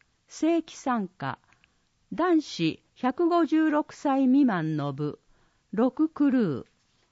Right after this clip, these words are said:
一位、アル中ボート連盟。男子百五十六歳以上の部、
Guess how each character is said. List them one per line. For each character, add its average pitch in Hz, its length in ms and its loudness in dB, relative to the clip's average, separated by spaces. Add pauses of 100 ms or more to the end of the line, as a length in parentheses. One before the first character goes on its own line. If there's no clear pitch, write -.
(280)
一 240 520 2
位、 - 80 -12 (420)
ア 254 140 0
ル 339 160 0
中 320 320 2
ボ 285 240 2
ー - 40 -4
ト 254 200 0
連 208 320 0
盟。 123 320 -6 (880)
男 302 320 0
子 - 400 -6 (140)
百 262 320 -4
五 349 180 2
十 330 240 2
六 320 240 0
歳 294 360 0
以 294 180 2
上 208 260 0
の 139 180 -4
部、 151 240 -4